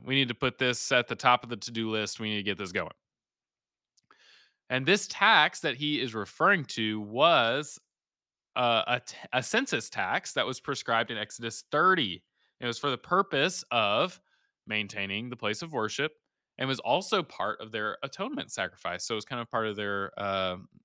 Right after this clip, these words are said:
their rhythms of, uh, sacrifice and things like that was also giving. And it was half a shekel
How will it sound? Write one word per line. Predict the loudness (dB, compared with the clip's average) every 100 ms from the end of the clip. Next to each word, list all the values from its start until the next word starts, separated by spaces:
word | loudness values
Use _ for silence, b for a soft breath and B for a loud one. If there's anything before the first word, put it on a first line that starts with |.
| _
their | -4 -2 0
rhythms | 0 0 0 -2 -6 -2
of, | 0 2 0 -4 _ _ _ _ _
uh, | 0 0
sacrifice | 4 6 6 6 0 2 2
and | -4
things | -8 0
like | 2 6
that | 4
was | 4 0
also | 0 0
giving. | -2 -2 -2 -4 B B B
And | -2
it |
was | -2 6
half | 6 6
a |
shekel | 4 0 0 -2 -4 -6